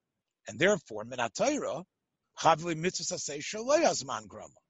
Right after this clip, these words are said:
Min haTorah, they could be makayim a mitzvah by wearing tefillin, women.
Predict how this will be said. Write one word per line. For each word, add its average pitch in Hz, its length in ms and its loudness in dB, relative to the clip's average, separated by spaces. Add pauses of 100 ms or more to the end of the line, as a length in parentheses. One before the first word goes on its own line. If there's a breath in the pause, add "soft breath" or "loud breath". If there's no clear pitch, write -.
(360 loud breath)
Min 170 140 4
haTorah, 208 680 6 (100)
they 196 140 8
could 339 260 -2
be 277 100 2
makayim 180 460 6
a 156 40 -4
mitzvah 151 320 -4
by 135 140 -2
wearing 120 340 -6
tefillin, 117 380 -12
women. 143 300 -8